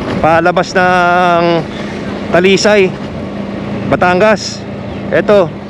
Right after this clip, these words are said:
ditong Barangay Ulat, tong Ulat Road na dinadaanan natin na to.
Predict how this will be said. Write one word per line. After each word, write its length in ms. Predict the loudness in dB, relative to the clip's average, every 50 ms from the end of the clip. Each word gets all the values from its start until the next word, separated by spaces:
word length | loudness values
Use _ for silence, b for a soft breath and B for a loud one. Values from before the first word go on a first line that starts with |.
| -12 -10 -10 -10 -8 -6
ditong 400 | -2 2 2 2 4 4 4 4 4 4 4 4 4 4 4 4 4 4 2 0 -2 -6 -10 -10 -10 -10 -10 -10 -8 -8 -10 -10 -10 -10 -10 -8 -8 -8 -8 -8 -6 -6 -6 -6 -4 -2 0
Barangay 400 | 2 2 2 4 4 2 4 4
Ulat, 240 | 4 4 4 2 0 -4 -14 -16 -14 -14 -14 -12 -12 -12 -10 -10 -10 -10 -8 -8 -8 -4
tong 160 | -2 0 2
Ulat 240 | 4 4 4 4 2 2 2
Road 240 | 2 2 2 2
na 160 | 2 2 2 2
dinadaanan 480 | 2 2 2 2 2 2 2 2 2
natin 240 | 2 2 2 2 2
na 80 | 2 2
to. 160 | 2 0